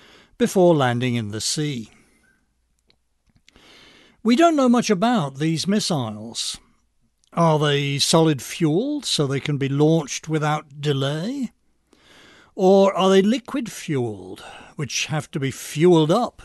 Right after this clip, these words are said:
before they can be launched? We know even less about the quality of their warheads, supposing they even have any.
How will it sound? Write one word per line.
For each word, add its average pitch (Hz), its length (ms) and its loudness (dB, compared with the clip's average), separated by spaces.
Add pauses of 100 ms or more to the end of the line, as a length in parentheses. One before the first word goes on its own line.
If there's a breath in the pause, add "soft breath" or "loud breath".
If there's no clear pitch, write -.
before 208 480 4
they 165 160 0
can 143 220 -4
be 135 80 -8
launched? 120 680 -12 (1300 soft breath)
We 185 100 4
know 190 180 8
even 185 260 4
less 202 300 2
about 143 260 -6
the 151 80 -10
quality 131 600 -4
of 110 120 -12
their 135 220 -6
warheads, 131 880 -4 (640 soft breath)
supposing 135 540 0
they 127 200 -4 (160)
even 120 300 -8
have 196 240 -4
any. 120 280 -6